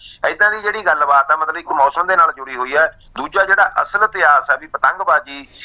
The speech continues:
ਨੂੰ ਕਿਉਂ ਜੋੜਿਆ ਜਾਂਦਾ ਹੈ, ਗੁਲਾਬੀ ਕੱਪੜਿਆਂ ਨੂੰ, ਪੀਲੇ ਕੱਪੜਿਆਂ ਨੂੰ ਕਿਉਂ ਜੋੜਿਆ ਜਾਂਦਾ ਹੈ, ਇਹ ਤਾਂ ਉਹ ਵਿਦਵਾਨ ਹੀ ਜਾਣਕਾਰੀ ਦੇ ਸਕਦੇ ਆ, ਜ-, ਜਿਹੜੇ ਕਿਤੇ ਨਾ ਕਿਤੇ ਇਹਨਾਂ ਚੀਜ਼ਾਂ ਦੇ ਨਾਲ ਜੁੜੇ ਹੋਏ ਆ। ਆਪਾਂ ਤਾਂ ਇੱਕ ਨੌਲੇਜ ਇਕੱਠੀ ਕਰਦੇ ਆ, ਜਿੰਨੀ ਕੁ ਨੌਲੇਜ ਆਪਣੇ ਕੋਲ ਹੁੰਦੀ ਆ, ਬਜ਼ੁਰਗਾਂ ਤੋਂ ਹੁੰਦੀ ਆ, ਕਿਉਂਕਿ ਮੇਰੀ ਆਦਤ ਹੈ,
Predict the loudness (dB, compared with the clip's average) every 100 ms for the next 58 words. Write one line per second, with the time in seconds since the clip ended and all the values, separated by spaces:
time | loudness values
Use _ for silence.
0 | -10 -6 -6 -4 -2 0 2 2 2 0
1 | 4 2 2 -4 0 0 0 -2 -4 0
2 | 0 -2 -2 -2 0 0 0 0 -2 -4
3 | 0 0 0 0 2 0 0 _ -10 -2
4 | 0 0 -2 -6 -4 -2 2 4 2 0
5 | 0 2 0 -2 -6 -4 -4 -4 -4 -4
6 | -4 -6 -2 -2 -2 0 0 0 -4 -8
7 | -8 -12 -4 -2 -2 -2 -2 2 2 0
8 | -2 -2 0 2 0 2 0 0 0 -2
9 | -4 -6 2 4 2 0 -4 -4 0 0
10 | 2 -2 -6 -6 2 2 2 0 0 2
11 | 0 0 -4 0 0 0 -10 -8 -4 2
12 | 2 2 0 -4 -4 -4 -6 -4 -4 -2
13 | -2 2 2 2 0 2